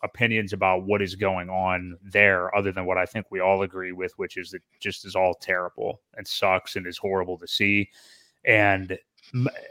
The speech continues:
I guess, like, my bi-, if there's anything for me to, to gripe about, and I shared this with you, Ewok, I saw somebody else tweet about it.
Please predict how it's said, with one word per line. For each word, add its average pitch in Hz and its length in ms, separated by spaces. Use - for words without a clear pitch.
I 117 100
guess, 135 260
like, 175 160
my 131 140
bi-, 127 200
if 143 320
there's 120 160
anything 156 320
for 123 160
me 120 220
to, 107 220
to - 160
gripe 101 440
about, 90 380
and 92 380
I 113 100
shared 107 280
this 101 120
with - 160
you, 113 100
Ewok, 101 360
I 117 60
saw 139 140
somebody 107 300
else 104 200
tweet 98 220
about 92 280
it. 90 120